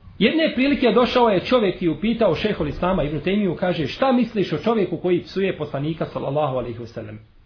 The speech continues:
Šta misliš o čovjeku koji psuje poslanika, sallallahu alejhi ve sellem?” Pa je napisao iz svoga hifsa, iz pamćenja, knjigu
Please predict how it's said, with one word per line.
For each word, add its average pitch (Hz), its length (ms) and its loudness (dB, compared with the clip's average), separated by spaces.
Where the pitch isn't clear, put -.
Šta - 160 2
misliš 247 320 -2
o 175 60 0
čovjeku 254 380 0
koji 196 220 0
psuje 277 380 -2
poslanika, 190 480 0
sallallahu 170 400 0
alejhi 156 160 -4
ve 143 60 -6
sellem?” 117 160 -8
Pa 214 80 4
je 240 160 2
napisao 285 800 4
iz 226 140 0
svoga 262 440 2
hifsa, 320 400 2
iz 220 200 2
pamćenja, 269 580 2
knjigu 277 360 2